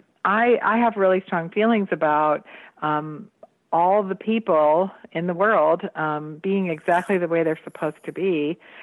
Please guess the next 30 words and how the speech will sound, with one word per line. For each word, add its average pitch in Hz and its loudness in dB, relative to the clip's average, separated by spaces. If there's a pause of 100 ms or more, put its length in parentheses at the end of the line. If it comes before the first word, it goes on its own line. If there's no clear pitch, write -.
(220)
And 170 -2 (400)
I 180 0
thought, 180 0
you 190 -2
know, 175 0
how 190 -2
can 247 -2
I 220 2
take 180 -2
the 175 -4
research 175 -6
I've 180 -4
done 147 -6
and 151 -10 (200)
make 175 -4
a 175 -4
small 170 0
contribution 160 -6 (120)
to 147 -4 (460)
people 214 -2 (100)
feeling 175 -2
more 160 0
alike 151 0 (280)
than 151 -8
different? - -12 (460)
And 170 -6
so 170 2
I 160 0 (100)
set 190 2
about 165 0